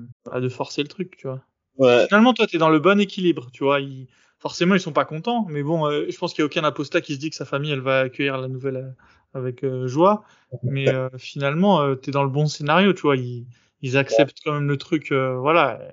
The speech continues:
Speaker 2: Bah,
Speaker 1: Enfin, ils
Speaker 2: moi
Speaker 1: acceptent, on va dire, euh, timidement, quoi. Mais, euh, mais oui, clairement, si t'es dans le cas où ton pote, il se fait traiter de mort, enfin, insul-, euh, ouais, enfin, ouais, bah, clairement, il, ouais, c'est peut-être pas plus mal, finalement, de mentir, tu vois.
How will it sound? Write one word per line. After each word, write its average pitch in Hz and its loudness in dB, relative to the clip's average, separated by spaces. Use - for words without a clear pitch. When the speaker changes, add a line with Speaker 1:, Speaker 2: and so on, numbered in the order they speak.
Speaker 2:
Bah, 110 0
Speaker 1:
Enfin, 131 -6
ils 131 -2
Speaker 2:
moi 175 6
Speaker 1:
acceptent, - -6
on - -14
va 131 -8
dire, 123 -10
euh, 123 -14
timidement, 160 0
quoi. 135 -2
Mais, 135 -4
euh, 127 -10
mais 160 6
oui, 208 6
clairement, 180 2
si 175 -8
t'es 156 -10
dans 151 -6
le 147 -8
cas 175 2
où 156 0
ton 147 -12
pote, 170 0
il 143 -16
se - -16
fait 135 -6
traiter - -10
de 135 -8
mort, 175 2
enfin, 135 -4
insul-, 147 -10
euh, 131 -4
ouais, 160 0
enfin, - -20
ouais, 143 -2
bah, 120 -6
clairement, 151 -2
il, 127 -4
ouais, 139 0
c'est 120 -18
peut-être - -4
pas 139 0
plus - -8
mal, 143 -2
finalement, 139 -4
de 131 -2
mentir, 139 -2
tu - -14
vois. 135 -12